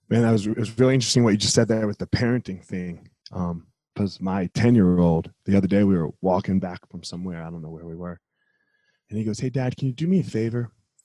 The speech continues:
And I was like, "Yeah, dude, what's up? I'll do anything for you pretty much." You know, and I, and he was like, "So, like, the dishes,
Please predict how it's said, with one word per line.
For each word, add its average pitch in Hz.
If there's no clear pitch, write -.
And 107
I 113
was 110
like, 104
"Yeah, 143
dude, 127
what's 131
up? 156
I'll 110
do 127
anything 139
for 104
you 95
pretty 95
much." 82
You 104
know, 113
and 98
I, 98
and 95
he 104
was 101
like, 98
"So, 139
like, 135
the 147
dishes, -